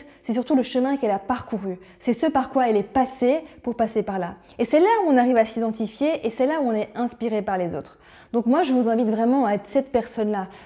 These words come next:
peu importe votre définition de la réussite. Pour moi, la réussite, ça peut être un très bon parent. La réussite, ça peut être reprendre des études à l'âge de quarante ans. La réussite, ça peut être générer trois mille euros par mois si c'est suffisant pour vous. La réussite,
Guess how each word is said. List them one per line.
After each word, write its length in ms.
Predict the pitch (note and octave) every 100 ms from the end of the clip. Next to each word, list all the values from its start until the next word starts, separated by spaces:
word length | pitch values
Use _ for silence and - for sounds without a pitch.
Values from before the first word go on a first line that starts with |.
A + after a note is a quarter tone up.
| -
peu 100 | -
importe 340 | E4+ D#4 D4+ C4+
votre 200 | A#3+ G#3+
définition 420 | A3+ A3+ A3 A3+
de 60 |
la 80 | G#3
réussite. 500 | G#3+ G#3+ G3+ G3+ - - -
Pour 100 | -
moi, 80 | C4+
la 80 | D#4
réussite, 460 | B3+ A#3 A3 D4+ D4
ça 100 | A#3
peut 120 | A3
être 240 | A3+ - -
un 140 | G#3+
très 200 | G3 C4
bon 160 | A#3+ A#3+
parent. 360 | A3 G#3+ G3 F#3 - - -
La 120 | A3+
réussite, 480 | A#3+ A#3 A#3 E4 E4
ça 100 | C4
peut 160 | A3+
être 240 | A#3 B3 -
reprendre 340 | A3 A3+ B3+ A#3+
des 80 | A3+
études 220 | B3 A3+
à 20 |
l'âge 180 | A3+ A3+
de 100 | G#3+
quarante 380 | A3+ A3 A#3 G#3+
ans. 200 | F#3+ G3 - -
La 80 | A#3+
réussite, 480 | B3 C#4+ C4+ F4+ F#4
ça 160 | C#4+
peut 360 | B3+ C4 C#4+ C#4+ - -
être 420 | B3+ - C4 A#3
générer 400 | A#3 B3+ B3 C#4+
trois 220 | D4 C#4
mille 120 | C4+
euros 140 | B3+ A#3+
par 180 | B3 B3
mois 160 | C4+
si 140 | D4+ B3
c'est 320 | - A#3 A3+
suffisant 520 | - C4+ B3 A#3 C4
pour 160 | B3+ A3
vous. 280 | G#3+ G#3 G3+ - - -
La 120 | B3
réussite, 360 | D#4 D#4 G#4